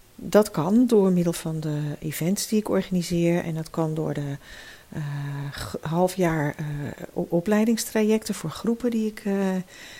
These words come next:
die ik een paar keer per jaar instart. Ehm, alleen hoe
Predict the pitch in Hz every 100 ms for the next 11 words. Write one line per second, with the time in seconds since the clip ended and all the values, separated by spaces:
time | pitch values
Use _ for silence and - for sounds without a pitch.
0 | - - 202 196 185 196 190 190 180 175
1 | 175 180 170 - - 165 - - - -
2 | - - - - - - - - - 180
3 | 180 180 175 170 175 - 208 214 214 175
4 | 254 262